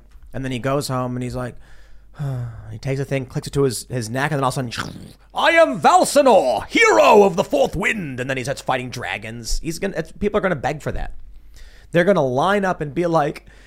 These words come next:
"I hate my life. I wanna be a rabbit." And then they're gonna go into Rabbit Sim,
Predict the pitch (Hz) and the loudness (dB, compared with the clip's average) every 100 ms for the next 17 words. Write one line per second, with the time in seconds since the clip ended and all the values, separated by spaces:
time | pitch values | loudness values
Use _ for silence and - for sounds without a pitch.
0 | - - - 165 - 180 156 165 170 151 | -20 -20 -2 0 4 2 2 2 2 0
1 | 156 - - - - 180 170 196 190 220 | -6 -10 -20 -16 -4 0 4 4 2 0
2 | 190 160 190 208 185 147 - - - - | 0 2 4 4 4 0 -2 -12 -14 -12
3 | - 143 143 147 139 131 139 147 127 143 | -6 -2 0 0 0 0 -2 -2 0 0
4 | 156 - - 95 107 | 0 -4 -8 -8 -12